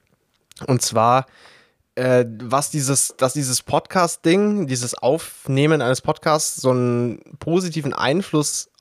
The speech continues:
auf die Art, wie man Gespräche führt, hat. Also der, der Grund, warum ich das damals gesagt habe, war, ich, hab ich ja erzählt, dass ich, dass ich in München war und eine, eine, eine Verwandte von mir besucht hab.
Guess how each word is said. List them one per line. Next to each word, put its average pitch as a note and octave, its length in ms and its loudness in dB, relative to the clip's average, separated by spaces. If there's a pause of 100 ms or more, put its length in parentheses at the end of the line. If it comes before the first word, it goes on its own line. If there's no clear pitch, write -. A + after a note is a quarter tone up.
auf B2+ 200 2 (760)
die D3 140 0
Art, B2 260 2
wie D#3+ 60 -2
man D3 180 2
Gespräche C3 760 2
führt, - 840 -2
hat. A#2+ 180 0
Also B2 240 0
der, C3 160 4
der B2+ 160 0
Grund, E3 380 0
warum D3 460 4
ich G#2 220 -8
das C#3 220 0
damals C#3 340 2
gesagt A#2+ 440 -2
habe, C3 340 4 (760)
war, C3 680 2
ich, B2 140 -4
hab C#3+ 80 0
ich D3+ 80 -4
ja D3+ 60 4
erzählt, D3 320 2
dass C3 100 0
ich, C3 200 -6
dass C3 140 -2
ich A#2+ 100 -8
in C3+ 60 -2
München F3+ 300 2
war D#3+ 160 4
und D3 100 2
eine, A2+ 280 0
eine, A2+ 400 0
eine A2 160 -4
Verwandte D3+ 260 0
von E3+ 120 -4
mir D3+ 100 2
besucht D3 280 -2
hab. D3+ 180 0